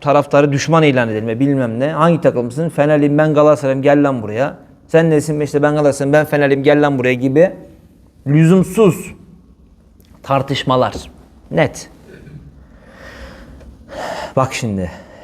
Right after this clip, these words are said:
Efendimiz Aleyhisselatü Vesselam ne buyuruyor? "Bırakın tartışmayı. Sizden öncekiler sırf bunun yüzünden helak oldu." Aman ya Rabbi. Yani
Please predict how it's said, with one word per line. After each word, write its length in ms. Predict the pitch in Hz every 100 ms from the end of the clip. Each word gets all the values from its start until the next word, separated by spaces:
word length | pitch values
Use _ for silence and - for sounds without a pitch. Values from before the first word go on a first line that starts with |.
| -
Efendimiz 520 | 123 180 185 185 165
Aleyhisselatü 640 | 175 175 165 170 160 156
Vesselam 320 | 151 156 156
ne 100 | 151
buyuruyor? 360 | 123 107 92 - _ _ _ _ _ _ _ _ _ _
"Bırakın 560 | 113 110 156 214 196 170
tartışmayı. 720 | 160 143 135 113 127 113 95 - _ _ _ _ _ _ _
Sizden 680 | - - 165 151 208 214 180
öncekiler 580 | 180 160 180 175 185 147
sırf 400 | - - 214 - -
bunun 240 | 160 185
yüzünden 520 | 202 175 151 160 196
helak 680 | 185 - 143 147 156 160 160
oldu." 460 | 156 131 127 113 104 - _ _ _ _ -
Aman 220 | 107 117
ya 300 | 110 95 85
Rabbi. 280 | 80 - - _ _ _ _ _ _ _ _ _ _
Yani 460 | - 113 127 131 117